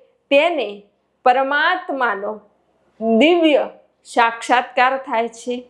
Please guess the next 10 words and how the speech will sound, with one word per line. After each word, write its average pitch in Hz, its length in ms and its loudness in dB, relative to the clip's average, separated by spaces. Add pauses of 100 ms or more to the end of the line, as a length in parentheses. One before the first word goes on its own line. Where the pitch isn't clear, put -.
(400)
પરમાત્માની 269 1120 2 (260)
પ્રાપ્તિ 226 540 0
થાય 262 260 0
છે. 247 240 -4 (320)
ભીતર 247 580 0 (1500)
જે 226 220 4
પરમાત્મા 285 880 0
છે - 280 -12 (1800)
તેની 262 440 4
સાથે 254 460 4